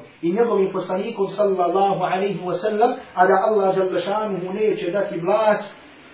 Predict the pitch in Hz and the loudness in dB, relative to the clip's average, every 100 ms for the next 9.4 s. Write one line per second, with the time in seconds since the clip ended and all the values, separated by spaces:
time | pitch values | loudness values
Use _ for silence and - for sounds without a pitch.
0 | - - - - - - - 185 208 208 | -20 -20 -20 -20 -20 -14 0 0 4 2
1 | 196 285 240 220 196 190 196 196 175 170 | 4 4 2 0 0 0 -2 -2 0 0
2 | 147 - 135 123 104 - - - - - | 0 -4 -10 -12 -18 -20 -20 -20 -20 -20
3 | - - 320 320 269 247 240 247 254 233 | -20 0 4 4 6 6 4 2 0 4
4 | 208 190 190 - - 202 220 208 180 196 | 6 6 2 -4 -8 2 4 4 2 2
5 | 185 175 185 196 170 160 - - - _ | 0 4 4 4 2 -4 -10 -20 -20 _
6 | _ - 180 214 202 185 170 180 185 175 | _ -12 -4 0 2 2 -2 -4 -4 -4
7 | 160 175 160 156 165 - - 160 160 143 | -6 -4 0 0 2 0 -2 -6 -6 -8
8 | 139 190 220 - - - - 139 185 208 | -10 -8 -8 -10 -20 -16 -10 -8 -6 -4
9 | 190 175 165 185 | -2 0 -2 -8